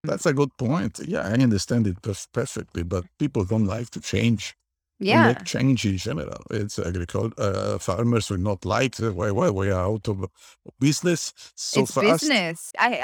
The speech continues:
Speaker 2: I had a very interesting conversation with somebody once that said people don't understand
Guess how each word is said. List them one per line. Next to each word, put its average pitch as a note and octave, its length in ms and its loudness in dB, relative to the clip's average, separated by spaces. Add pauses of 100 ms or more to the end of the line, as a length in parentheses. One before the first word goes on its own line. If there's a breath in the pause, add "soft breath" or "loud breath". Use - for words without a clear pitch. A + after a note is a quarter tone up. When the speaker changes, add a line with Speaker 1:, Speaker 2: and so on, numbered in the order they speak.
Speaker 2:
I - 20 0
had B3+ 180 -2
a C4+ 60 -2
very D4 240 4
interesting C#4 320 0
conversation G#3 420 -2
with F#3+ 60 -4
somebody F3+ 240 -2
once E3+ 240 -2
that - 100 -8
said F#3+ 180 -2
people C4 240 0
don't C4+ 160 2
understand G3+ 680 0